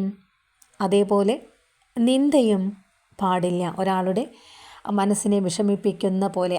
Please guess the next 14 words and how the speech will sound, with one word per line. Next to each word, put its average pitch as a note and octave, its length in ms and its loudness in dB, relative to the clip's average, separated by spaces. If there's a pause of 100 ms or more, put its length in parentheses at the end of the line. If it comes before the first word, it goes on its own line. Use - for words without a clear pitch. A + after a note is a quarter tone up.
അവർ G3 140 -2
ചെയ്ത G3 320 -2
കാര്യങ്ങളെക്കുറിച്ച് G#3 1080 0 (480)
നിന്ദിച്ചു C4+ 560 2
പറയുന്നത്, F3 480 -2 (760)
അതും C4+ 260 0
പാടില്ല F#3 520 0
എന്നാണ് F3 340 -2
ഭഗവാൻ E3+ 460 -2
പറയുന്നത്. E3 420 -4 (140)
പ്രപഞ്ചത്തെ F#3+ 580 -2
പ്രകൃതി F3+ 440 -4
പുരുഷ F3+ 280 -4
സ്വരൂപേണയും F3+ 840 -2